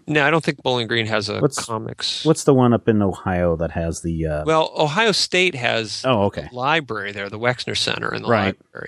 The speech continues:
Speaker 2: I
Speaker 1: But
Speaker 2: thought
Speaker 1: they
Speaker 2: they
Speaker 1: don't
Speaker 2: also
Speaker 1: have
Speaker 2: had a, a s-
Speaker 1: Well, yeah, I think Jared Gardner is there, and he has maybe built a minor, but I'm
Speaker 2: Oh,
Speaker 1: not
Speaker 2: okay.
Speaker 1: certain about that. And,
Speaker 2: Okay.
Speaker 1: uh, actually, Indiana,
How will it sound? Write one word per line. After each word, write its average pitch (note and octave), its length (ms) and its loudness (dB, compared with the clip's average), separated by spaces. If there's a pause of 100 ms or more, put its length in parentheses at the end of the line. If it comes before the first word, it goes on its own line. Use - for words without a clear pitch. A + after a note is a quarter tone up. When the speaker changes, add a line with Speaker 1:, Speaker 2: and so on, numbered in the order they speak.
(140)
Speaker 2:
I - 20 -8
Speaker 1:
But - 120 2
Speaker 2:
thought F#3+ 80 4
Speaker 1:
they D3 80 6
Speaker 2:
they C#3+ 40 2
Speaker 1:
don't B2 80 6
Speaker 2:
also A#2 220 4
Speaker 1:
have B2 160 4
Speaker 2:
had G2 80 2
a, F#2+ 160 2 (220)
a F2+ 40 -6
s- - 240 -8
Speaker 1:
Well, F#3 120 2
yeah, G3 260 4 (140)
I F3 100 4
think F#3+ 160 0
Jared D#3+ 260 2
Gardner C3 460 2
is G#2+ 160 -2
there, A2 280 2
and A2 220 -2
he B2 280 -2
has A#2 280 -2 (280)
maybe B2 400 0
built A2+ 280 0
a A#2 60 -2
minor, F#3 720 0
but B2+ 100 0
I'm A#2 140 4
Speaker 2:
Oh, - 20 2
Speaker 1:
not A2+ 160 4
Speaker 2:
okay. A2 180 2
Speaker 1:
certain A#2 220 -4
about G#2+ 260 -4
that. A2+ 380 -2
And, C3 220 2
Speaker 2:
Okay. C3 60 0
Speaker 1:
uh, A#2+ 220 2 (300)
actually, C#3+ 640 0
Indiana, D3 880 0